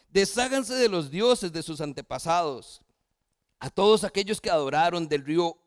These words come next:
Éufrates al otro lado y en Egipto, y ellos,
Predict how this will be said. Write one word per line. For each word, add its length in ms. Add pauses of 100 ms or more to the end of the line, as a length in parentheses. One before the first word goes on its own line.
Éufrates 640
al 140
otro 240
lado 420 (240)
y 180
en 120
Egipto, 500
y 220
ellos, 640